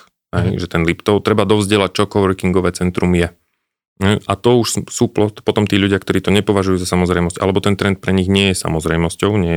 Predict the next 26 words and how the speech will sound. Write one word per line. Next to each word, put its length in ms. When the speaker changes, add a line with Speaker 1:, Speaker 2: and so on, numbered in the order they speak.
Speaker 1:
nie 320
sú, 120
povedzme, 320
v 60
branži, 380
alebo 280
ich 100
to 100
nezastihlo. 640
A 100
takí 240
ľudia 220
potrebujú 580
často 280
aj 100
dovysvetliť. 580
Speaker 2:
Mhm. 200
Speaker 1:
Napríklad 500
moja 260
mama. 320
Čo 200
toto 440
coworkingové 720
centrum 320
vlastne 320
je? 140